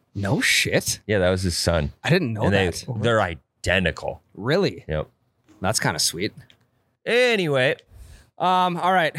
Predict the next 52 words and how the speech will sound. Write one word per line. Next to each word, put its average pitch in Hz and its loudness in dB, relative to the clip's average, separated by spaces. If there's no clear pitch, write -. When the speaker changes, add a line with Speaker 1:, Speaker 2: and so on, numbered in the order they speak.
Speaker 1:
If 139 -2
you're 151 -2
going 170 0
to 170 2
Waste 160 2
Management, 143 0
guys, 131 0
enjoy 101 2
it. 101 0
Speaker 2:
Have 165 0
fun, 78 0
you 76 2
fellas. 80 0
Speaker 1:
Sacrifice. 123 0
I, 120 2
I 95 -2
sacrifice 127 0
one 110 0
morning. 95 0
Get 120 -2
to - 2
sixteen. 101 0
Speaker 2:
Let 180 0
us - -2
know. 80 2
Send 151 0
us 127 2
Speaker 1:
And, 127 -2
Speaker 2:
pictures. 101 0
Speaker 1:
yeah, 110 0
send 151 2
us 185 0
a, 160 2
well, 143 0
wear 170 2
a 151 0
GoPro, 107 -2
wear 123 2
a 117 2
head 117 0
mount, 85 -2
Speaker 2:
<laughs> - 2
Speaker 1:
and - 2
then 131 2
just - 0
send 151 4
us 123 -2
a 120 -4
video 131 2
of 107 -4
you 110 0
absolutely 113 0